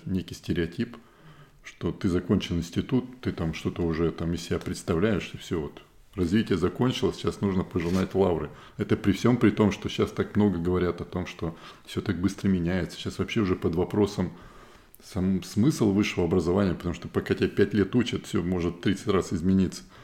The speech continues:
Но тем не менее, при всех интернетах и те-, современных технологиях чтение — это способ тренировки мышления. Я вот в это бесконечно верю и буду пропагандировать чтение,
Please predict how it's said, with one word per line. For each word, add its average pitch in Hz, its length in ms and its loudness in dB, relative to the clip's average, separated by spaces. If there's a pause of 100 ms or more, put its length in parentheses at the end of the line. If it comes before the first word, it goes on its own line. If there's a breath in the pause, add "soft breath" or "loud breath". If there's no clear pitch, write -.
(200 loud breath)
Но 92 100 2
тем 110 240 4
не 110 120 8
менее, 85 460 6 (600)
при 92 120 -2
всех - 320 -2
интернетах 95 760 0 (100)
и 92 180 -4
те-, - 180 -8
современных 92 580 0
технологиях 92 600 -2 (580 loud breath)
чтение — 107 680 2 (260)
это 87 400 -4 (560)
способ - 640 0
тренировки 87 540 0
мышления. 82 600 -2
Я 82 100 -4
вот 82 240 -6
в - 40 -2
это 90 320 -2
бесконечно 90 680 -2
верю 90 420 0 (580 loud breath)
и 95 120 -6
буду 90 580 0 (640)
пропагандировать 90 760 4
чтение, 85 640 0